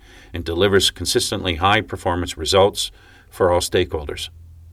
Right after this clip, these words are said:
Our team has a new at-scale holistic approach to leading people,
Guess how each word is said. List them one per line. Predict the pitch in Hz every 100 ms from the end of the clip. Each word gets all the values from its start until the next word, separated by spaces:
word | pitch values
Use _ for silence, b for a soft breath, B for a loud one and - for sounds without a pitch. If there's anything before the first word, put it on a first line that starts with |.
| - - - - b b b - -
Our | 110
team | - 110
has | 107 90
a | 95
new | 107 104
at-scale | 104 - - 92 92
holistic | 95 101 92 - -
approach | - 95 92 -
to | -
leading | 85 85 80
people, | 82 113 92 85